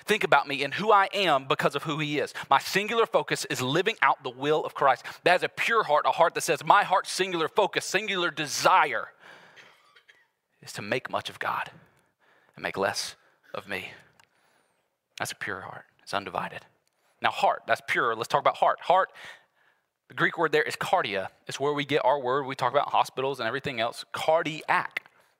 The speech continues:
Cardia. Now, the heart in Scripture is not talking about this muscular vessel that's pumping stuff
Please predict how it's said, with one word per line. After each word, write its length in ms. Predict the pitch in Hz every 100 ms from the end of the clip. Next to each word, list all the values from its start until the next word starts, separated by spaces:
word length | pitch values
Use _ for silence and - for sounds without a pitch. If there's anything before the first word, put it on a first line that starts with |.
| -
Cardia. 440 | - 190 120 98 - _ _ -
Now, 180 | 123 - - -
the 60 |
heart 400 | - - 190 139 -
in 100 | 160
Scripture 480 | - 208 - 110 - _ - -
is 160 | 156 143
not 240 | 170 156
talking 360 | 143 165 - 143
about 220 | 143 -
this 180 | 135 -
muscular 760 | 127 139 165 165 170 156 151 131 _
vessel 440 | 135 143 156 147 139
that's 180 | 131 -
pumping 360 | 170 160 139
stuff 300 | - 147 143